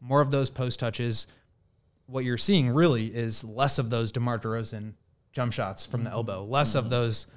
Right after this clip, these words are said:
Speaker 1: you know, Zach LaVine drives from the wings. And that's what gives the Bulls a chance. And obviously Zach was out tonight. We didn't hit on that yet.
Speaker 2: Right.
Speaker 1: But, um, yeah, I mean, only, what was it?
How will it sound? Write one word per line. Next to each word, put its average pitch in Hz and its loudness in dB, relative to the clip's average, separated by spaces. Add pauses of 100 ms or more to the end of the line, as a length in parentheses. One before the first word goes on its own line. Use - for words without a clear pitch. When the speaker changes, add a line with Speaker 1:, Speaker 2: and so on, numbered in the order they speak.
(200)
Speaker 1:
you 123 -8
know, 110 -4
Zach 131 2
LaVine 127 2
drives 113 2
from 117 -4
the 110 -2
wings. 113 -4 (400)
And 117 -2
that's 151 4
what 127 2 (340)
gives 131 -2
the 117 -8
Bulls 110 -4
a 95 -14
chance. - -12
And 117 -6
obviously 143 2
Zach 135 4
was 131 0
out 127 4
tonight. 123 0
We 120 -2
didn't 123 -2 (200)
hit 135 -6
on 123 2
that 117 0
yet. 117 2
Speaker 2:
Right. 120 -4
Speaker 1:
But, 117 -2 (840)
um, 110 0 (680)
yeah, 127 2
I 120 0
mean, 117 2
only, 131 4
what 120 -2
was 113 -2
it? 101 -6